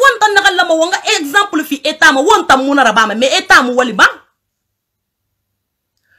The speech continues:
Na kolon gouvernement na tan to, c'est pas le sujet de ça. Mais les Guinéens artistes, moi, ma wo xa naxan naba. Naxan nu gɛ a xa dédicace ra, na kolon, wo nu i palais to ma, wo kɔbiri nan fi ma, je sais.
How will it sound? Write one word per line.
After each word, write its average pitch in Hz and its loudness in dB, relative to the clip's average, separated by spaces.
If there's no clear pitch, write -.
Na 523 4
kolon 311 -4
gouvernement 440 -2
na 453 -4
tan 311 -4
to, 349 -10
c'est 330 -6
pas 427 0
le 269 -2
sujet 285 -2
de 202 -6
ça. 196 -4
Mais 392 2
les 381 2
Guinéens 427 2
artistes, 349 0
moi, 403 2
ma 330 -2
wo 381 -2
xa 392 2
naxan 269 0
naba. 196 -6
Naxan 427 2
nu 349 -2
gɛ 320 0
a 285 2
xa 311 0
dédicace 320 -4
ra, 262 -4
na 370 0
kolon, 277 -6
wo 381 -2
nu 320 0
i 277 2
palais 294 0
to 247 -2
ma, 240 -2
wo 294 0
kɔbiri 302 0
nan 208 -4
fi 226 -8
ma, 190 -4
je 196 -4
sais. 226 -2